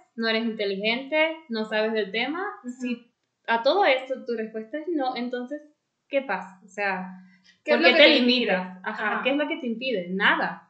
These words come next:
Speaker 1: nada, solo tu mente.
Speaker 2: Ujú.
Speaker 1: Entonces, es, es cuestión de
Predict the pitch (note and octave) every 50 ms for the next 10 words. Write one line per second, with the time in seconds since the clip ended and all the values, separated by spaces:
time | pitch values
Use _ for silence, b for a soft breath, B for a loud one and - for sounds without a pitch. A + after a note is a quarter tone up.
0 | _ - G3+ G#3 A3 G#3 G3 G3 - G#3+ G#3+ A3 A3 A#3 A3+ G#3 F#3+ F#3+ F#3 F#3
1 | F#3 - - - _ _ _ C4 C4 B3+ D#4+ E4 E4 - _ _ _ A#3 A#3 F#3+
2 | C4 C4+ D4 D4 D4 C4 B3+ C4 C4+ C4+ C#4+ D4+ D4 D4 D4 D4 D4 D4 D4 D4
3 | C#4